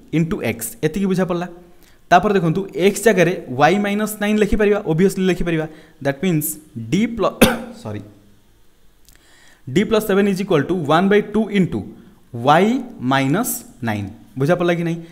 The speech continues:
ଏବେ ୱାଇ ଜାଗାରେ ଥ୍ରୀ into ଡି ପୁଟ୍ କରିପାରିବା, that is ଥ୍ରୀ ଡି ପୁଟ୍ କରିପାରିବା। Implies ଡି ପ୍ଲସ୍ ସେଭେନ୍ is equal to one by two into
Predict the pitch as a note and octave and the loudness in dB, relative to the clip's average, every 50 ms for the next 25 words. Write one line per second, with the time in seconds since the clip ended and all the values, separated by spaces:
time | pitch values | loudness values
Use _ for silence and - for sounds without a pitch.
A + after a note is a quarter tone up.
0 | - - - - E3 G3 A3 F#3 D3+ C#3+ C#3+ E3+ A3 A3+ A3+ A#3+ G#3 G3+ F#3 F#3+ | -20 -20 -6 -2 2 4 4 4 6 6 6 6 6 6 4 4 4 4 2 2
1 | F#3+ - - G3+ G#3 A3 A3 A#3 A3 A#3 A3+ F3+ D#3+ G3 A3 A3 A3+ A3 - - | -2 -2 0 0 0 2 2 2 2 2 0 0 0 0 0 0 -2 -4 0 -2
2 | G#3+ G3+ A3 G3+ G3+ G3 F#3+ E3+ E3+ E3+ G3+ F#3+ - - - F#3+ F3+ F3+ G3+ - | 0 0 2 0 0 0 -2 -2 -4 -4 -4 -6 -6 -4 -2 0 0 0 0 0
3 | F#3+ F#3+ - - F3+ D#3+ F3 D#3+ D#3 D3 - - - - - - _ - _ C#3 | -2 -4 -2 -2 -2 -2 -2 -2 -2 -4 -6 -10 -18 -20 -20 -20 _ -8 _ -2
4 | D3 D3+ D3 C3+ A2+ A2 C#3+ G#3 G#3+ - - - - - - - _ _ _ - | -2 0 0 0 0 2 0 -2 -4 -6 -14 -16 -18 -20 -20 -20 _ _ _ -14
5 | A#2 A2+ A#2 E3+ G#3+ A#3+ A#3 A#3 - F3+ F3 F#3 F3+ F3+ F3 - - F3+ G3+ G#3+ | -14 -4 -2 -2 -2 -2 -4 -4 0 0 0 0 0 -4 -8 -4 -2 0 0 2
6 | G3+ D#3+ C#3+ E3+ - - - - - _ _ - C#3+ C#3 D#3 E3 E3 E3+ E3 E3 | 2 0 0 -2 -6 -12 -18 -20 -20 _ _ -4 -2 -2 -2 -4 0 0 0 0
7 | E3 E3 E3+ E3 C#3 C3 D#3 F3+ G3 G3+ G3+ G3+ G3+ G3 G3 - A3+ G#3+ C#3+ - | 0 -2 -4 -4 0 0 0 0 2 2 2 0 0 -2 -2 -2 0 0 0 -2
8 | - - - - - - - - - F#3+ G#3+ G#3 - - | -4 -12 -14 -18 -20 -20 -18 -2 2 2 2 2 2 2